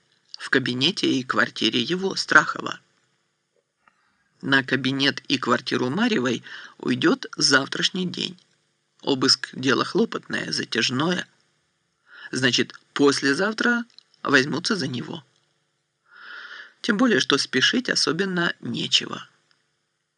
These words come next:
Логика действий милицейских чинов такого уровня простая. Если что хотел укрыть, спрятать,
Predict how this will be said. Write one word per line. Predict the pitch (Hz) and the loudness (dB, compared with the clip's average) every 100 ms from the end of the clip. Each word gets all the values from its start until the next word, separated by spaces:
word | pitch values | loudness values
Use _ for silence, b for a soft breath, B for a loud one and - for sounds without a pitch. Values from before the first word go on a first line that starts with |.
| _ _ _ - | _ _ _ -4
Логика | 170 208 165 131 - | 2 2 2 2 2
действий | 147 135 123 - 123 | 2 0 0 -2 -2
милицейских | 123 139 - 120 - 127 - | 0 0 2 0 0 -2 0
чинов | - 131 233 208 | 0 0 -2 -2
такого | 131 127 120 131 - | -4 0 0 0 0
уровня | 123 123 131 123 - - | 0 0 0 0 0 0
простая. | 143 135 - 247 190 - - _ _ _ _ _ _ _ _ _ _ - | -2 -2 0 -2 -2 -8 -18 _ _ _ _ _ _ _ _ _ _ -8
Если | 135 165 175 139 127 | 2 2 2 2 2
что | 123 - - 135 120 | 2 0 2 2 4
хотел | - 131 120 123 | 4 4 4 0
укрыть, | 120 - 233 233 | 0 0 0 0
спрятать, | - - 165 247 - - | -6 0 2 2 -2 -6